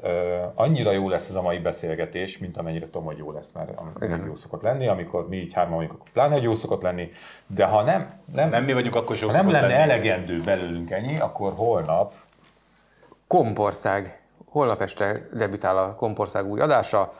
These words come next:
Speaker 2: ahol mi fogunk egymással beszélgetni, illetve már beszélge-, fel-, már felvettük, ennyi. Ezt most már így lelőjük akkor ezt a poént, vagy nem tudom, me-,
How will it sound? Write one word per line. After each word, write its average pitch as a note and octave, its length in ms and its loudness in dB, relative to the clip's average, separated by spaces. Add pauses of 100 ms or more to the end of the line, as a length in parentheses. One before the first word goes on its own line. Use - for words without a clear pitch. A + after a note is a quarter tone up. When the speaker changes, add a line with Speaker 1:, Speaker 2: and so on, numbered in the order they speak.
Speaker 2:
ahol A2 460 0
mi D#3+ 180 2
fogunk G2 360 -2
egymással G2 440 -4
beszélgetni, A#2+ 440 0
illetve B2+ 200 2
már B2 120 4
beszélge-, A2 360 2
fel-, A2+ 160 4
már G#2+ 200 2
felvettük, G#2+ 560 2
ennyi. G2 320 -2 (440)
Ezt A2+ 200 -4
most G#2+ 200 -6
már G2 180 -2
így G2 300 -6
lelőjük G2+ 460 -2
akkor G2+ 260 -2
ezt G2 200 -6
a G2 240 0 (200)
poént, C3+ 360 0
vagy - 220 -6
nem - 120 -12
tudom, G#1 220 -8
me-, A1 100 -4